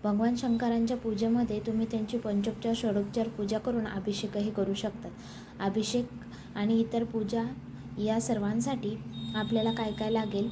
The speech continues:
हे पुढच्या व्हिडिओमध्ये मी दाखवत आहे. गळती, तांब-, गळतीचं तांब्या, भांडं, पाणी, पंचामृत, धूप, हळदी कुंकू, अक्षता, पांढरा गंध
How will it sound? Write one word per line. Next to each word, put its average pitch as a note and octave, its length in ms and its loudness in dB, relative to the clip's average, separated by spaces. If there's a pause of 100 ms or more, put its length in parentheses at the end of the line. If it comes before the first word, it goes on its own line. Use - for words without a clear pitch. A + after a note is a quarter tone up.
(120)
हे A#3+ 120 4
पुढच्या A#3 500 0
व्हिडिओमध्ये A3 720 2 (380)
मी B3 80 4
दाखवत A3 400 4
आहे. F#3 180 -4 (1600)
गळती, G3+ 460 6 (240)
तांब-, G3+ 260 0
गळतीचं G#3 400 0
तांब्या, G3+ 400 2 (500)
भांडं, G#3 480 4
पाणी, G3+ 520 2
पंचामृत, G#3 760 2
धूप, G#3+ 300 2 (400)
हळदी G#3+ 240 2
कुंकू, G#3+ 480 0 (440)
अक्षता, G#3 680 -2 (1080)
पांढरा G#3 360 2
गंध G#3 320 2